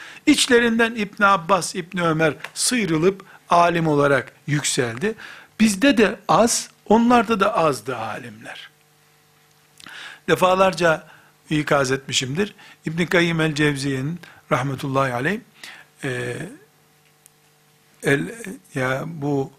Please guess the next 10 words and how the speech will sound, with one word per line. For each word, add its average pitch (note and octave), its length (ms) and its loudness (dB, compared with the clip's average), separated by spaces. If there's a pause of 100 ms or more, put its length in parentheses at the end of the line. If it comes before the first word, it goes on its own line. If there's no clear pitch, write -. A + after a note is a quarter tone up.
(600)
e, B2+ 160 -8
fıkıh D#3 400 0 (200)
konularında, C3 840 -2 (760)
e, A#2+ 60 -12 (2000)
veya C#3 460 2 (540)
fıkıh F#3 360 2
siyaset, B2 800 -2
şimdi C#3+ 260 -10
nasıl - 180 -6
isimlendireceğimi C3 920 -6